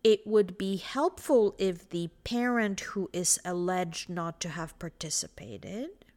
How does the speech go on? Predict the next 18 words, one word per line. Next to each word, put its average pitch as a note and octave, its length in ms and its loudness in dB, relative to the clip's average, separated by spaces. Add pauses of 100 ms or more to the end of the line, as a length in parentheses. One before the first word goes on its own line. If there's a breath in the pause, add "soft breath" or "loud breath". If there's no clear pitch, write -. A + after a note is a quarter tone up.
(800 loud breath)
were G3 240 0
able G#3+ 320 2
to G#3 160 -4
present F3 600 -2 (100)
evidence B3 580 4
to A#3 140 0
the A3 100 2
contrary. F#3+ 920 -6 (800 soft breath)
And G#3+ 200 -2
that D4 260 4
can G#3 160 -2
come F#3+ 480 -4
in E3+ 160 -4
a D#3 400 -6
variety E3+ 920 -2
of D#3 200 -8
ways, D3+ 380 -4
including E3 800 -4